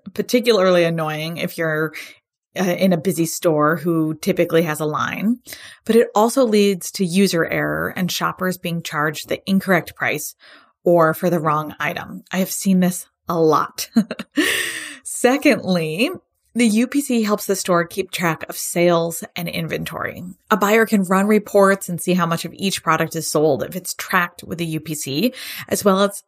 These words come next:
how much inventory they have on hand if they have electronic inventory set up for their store. If you don't have a U P C, it's challenging for the store to track your sales,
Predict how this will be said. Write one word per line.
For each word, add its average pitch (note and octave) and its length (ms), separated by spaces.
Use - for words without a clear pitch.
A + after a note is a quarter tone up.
how G#3 340
much G#3 260
inventory F#3 640
they E3 100
have D#3+ 200
on D3+ 120
hand D3 520
if A#3 240
they G3 100
have F3+ 180
electronic E3 520
inventory D3+ 640
set D3 240
up - 160
for - 100
their D3+ 160
store. - 380
If G3+ 140
you A#3 140
don't B3 260
have C4 160
a A#3+ 40
U A#3 120
P A#3 140
C, B3 420
it's - 220
challenging G#3+ 640
for F#3+ 120
the F3+ 120
store F3+ 220
to E3+ 80
track F#3 360
your B3+ 80
sales, - 540